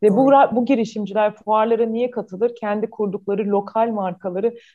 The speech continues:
Speaker 1: global markalarla nasıl rekabet ettireceğim diye, e, fuarlara gidip ihracat yapmak için katılır. O yüzden benim için bu girişimcilik yüz bir dersi gibi oldu. O dünyanın her yerinden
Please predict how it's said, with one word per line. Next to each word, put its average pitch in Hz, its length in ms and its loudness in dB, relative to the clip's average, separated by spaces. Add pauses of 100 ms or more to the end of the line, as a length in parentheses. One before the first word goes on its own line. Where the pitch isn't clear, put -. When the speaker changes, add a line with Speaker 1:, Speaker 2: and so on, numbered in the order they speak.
(100)
Speaker 1:
global 220 420 2
markalarla 202 720 -4
nasıl 240 300 -6
rekabet 196 500 -4
ettireceğim 190 760 -4
diye, 208 300 0 (300)
e, 190 220 2
fuarlara 220 600 0
gidip 202 320 -10
ihracat 214 520 -2
yapmak 185 400 -4
için 139 280 -18
katılır. 156 540 -10 (500)
O 294 140 -2
yüzden 269 460 -4
benim 262 260 -2
için 233 360 -10
bu 233 240 -4
girişimcilik 220 720 -8
yüz 202 240 0
bir 214 320 -2
dersi 202 380 2
gibi 165 180 -2
oldu. 151 340 0
O 160 200 -2
dünyanın 180 580 -6
her 220 140 0
yerinden 185 720 -6